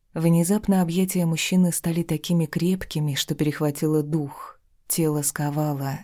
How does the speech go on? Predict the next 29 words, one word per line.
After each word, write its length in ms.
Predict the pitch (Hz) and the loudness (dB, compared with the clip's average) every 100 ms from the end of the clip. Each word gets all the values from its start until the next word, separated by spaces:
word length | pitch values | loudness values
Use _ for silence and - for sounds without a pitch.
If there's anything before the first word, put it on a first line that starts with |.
| - | -6
Я 180 | 156 151 | 2 4
ощущала 500 | 143 156 - 170 160 | 4 0 2 2 2
себя 260 | - 156 147 | 0 0 0
связанной 560 | 151 160 156 151 151 | 0 0 0 0 0
самыми 440 | 143 160 156 160 156 | 0 0 0 0 0
крепкими 580 | 165 165 156 - 156 | 0 0 0 -2 0
верёвками, 800 | 156 156 170 175 - 147 143 143 - | 2 2 4 2 0 0 0 0 -2
без 340 | 156 170 - | 0 0 0
права 460 | - 160 160 160 147 | -2 0 2 2 0
сделать 480 | 143 147 156 151 - | 0 0 2 0 0
хоть 180 | 151 | -2
шаг 360 | - - 156 147 | -2 -4 -4 -6
в 60 | - | -10
сторону. 760 | - 214 185 139 139 139 131 _ - | -2 0 2 0 -2 -6 -8 _ 0
И 100 | 175 | 2
это 180 | 170 185 | 2 2
состояние 720 | 185 - 160 156 170 175 147 | -2 -2 0 0 0 0 0
стало 320 | 143 160 156 147 | -2 -4 -2 -2
таким 420 | 147 143 170 151 | -4 -2 -2 -2
правильным, 920 | - 151 165 170 147 139 143 143 - _ | 0 0 0 0 0 -2 -2 -4 -8 _
дурманящим 760 | - 147 147 147 156 147 - 147 | -2 2 2 2 0 -2 -2 -2
мозг, 680 | 143 147 160 151 - - - _ 160 | -2 0 0 -2 -4 -8 -18 _ -2
оглушающим 720 | 151 147 - 165 151 - 151 | 2 2 2 2 2 0 -2
сердце 540 | - - 170 165 - | -2 0 0 0 -2
своей 320 | 143 143 143 143 | -4 -2 0 0
бескрайней 640 | 143 - 156 156 147 143 | -2 -2 -2 0 0 0
нежностью 760 | 143 151 156 147 143 - 143 | 0 0 0 0 -2 -2 0
и 20 | 143 | 0
любовью. 760 | 147 151 165 143 143 135 139 | 0 0 -2 -2 -4 -6 -6